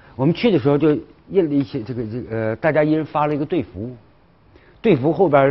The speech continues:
这个尼亚这两个字呢，是从这个简，就是当时出土的那个木简上面集出来的，写这个，这个尼亚作为我们这个队服。可是我们穿这个上飞机啊，从乌鲁木齐到和田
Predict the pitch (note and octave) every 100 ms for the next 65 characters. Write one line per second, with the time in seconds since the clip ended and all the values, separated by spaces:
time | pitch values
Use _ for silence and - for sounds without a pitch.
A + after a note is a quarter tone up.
0 | C#3+ C3 A2+ B2+ B2 E2+ A2 A2+ D#2+ F2+
1 | G#2 G#2 F2+ E2 - - - - - B2+
2 | - A2+ C3+ C3+ A2 G2+ E2 - _ _
3 | _ _ _ _ _ _ C3 - - -
4 | - B2+ A#2 - E3+ D#3 D#3+ C3+ C3 -
5 | D3+ D3 F#2 G2 B2 B2+ A2 G2+ E2+ -
6 | - - - _ _ - G#3 E3+ B2+ -
7 | - D3 C3 G#2 D#2+ - G2+ B2+ G2 F#2
8 | D2+ D#2 C#2+ _ _ - - _ - A2
9 | G2+ A2 G#2 B2 A2 G#2+ G#2+ D2+ - -
10 | A2+ A#2 G2 F#2+ G2 F#2+ A2 D2 E2 -
11 | _ - - - - D3 G#3+ B2+ A#2 F3
12 | F#3+ F3+ D3+ F#3 D3 D3 B2 C#3+ D#3 G#2
13 | - _ - D3+ E3 D#3 D#3+ D#3 C#3 D3
14 | G#2+ C3+ B2+